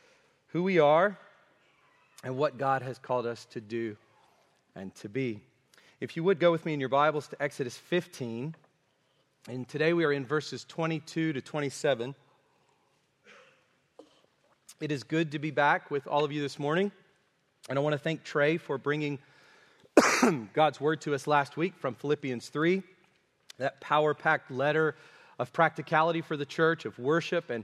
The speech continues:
and really of, of what you might want to call Bible, uh, coffee cup or t-shirt verses filled with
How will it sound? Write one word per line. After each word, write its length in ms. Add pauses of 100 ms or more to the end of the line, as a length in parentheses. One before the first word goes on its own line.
(320)
and 100
really 220
of, 240
of 180 (520)
what 200
you 140
might 180
want 120
to 40
call 240
Bible, 460
uh, 160 (420)
coffee 300
cup 400
or 140
t-shirt 500
verses 500
filled 360
with 200